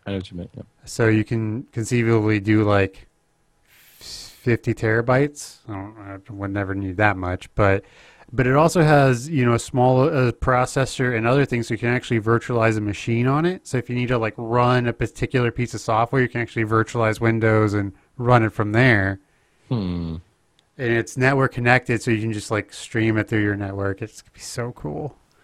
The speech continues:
Speaker 2: in, like, a couple of years. <laughs>
Speaker 1: Right. <laughs>
Speaker 2: But right now, I'm gonna have to, like, 'cause the Comcast guy screwed the wiring up to get our internet to work, so I'm gonna have to, like, rerun some wire,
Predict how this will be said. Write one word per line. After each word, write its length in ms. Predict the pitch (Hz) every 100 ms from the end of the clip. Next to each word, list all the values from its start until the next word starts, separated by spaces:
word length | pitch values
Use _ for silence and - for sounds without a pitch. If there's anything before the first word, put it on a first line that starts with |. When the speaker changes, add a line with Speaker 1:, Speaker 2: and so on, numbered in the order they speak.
| _ _ _ _ _ _ _ _
Speaker 2:
in, 120 | 131
like, 240 | 113 104 - -
a 40 |
couple 280 | - 110 101
of 80 | 90
years. 260 | 113 - -
<laughs> 60 | - 160 - - - - _ - -
Speaker 1:
Right. 280 | 95 98 123 -
<laughs> 0 |
Speaker 2:
But 840 | 113 - - - - - - -
right 300 | 127 143 180
now, 420 | 156 143 165 151 135
I'm 180 | 123
gonna 200 | 120 123
have 200 | 123 123 -
to, 100 | 120
like, 260 | 113 107 - -
'cause 160 | 120 110
the 60 |
Comcast 640 | - 139 131 131 135 120 -
guy 240 | 117 107
screwed 480 | 98 - 117 117 110 _ _ _ _ _ -
the 80 |
wiring 560 | 113 117 123 120 113 107
up 260 | 104 101 - _ _ -
to 100 | 113
get 260 | 113 - _ _ _ 117
our 160 | 110
internet 400 | 117 131 117 110
to 100 | -
work, 260 | 104 104 101
so 120 | 107
I'm 60 | 104
gonna 100 | 107
have 80 | 104
to, 100 | 107
like, 200 | 101 -
rerun 680 | 117 113 135 120 123 123 120
some 240 | 117 104
wire, 680 | 110 110 110 104 101 101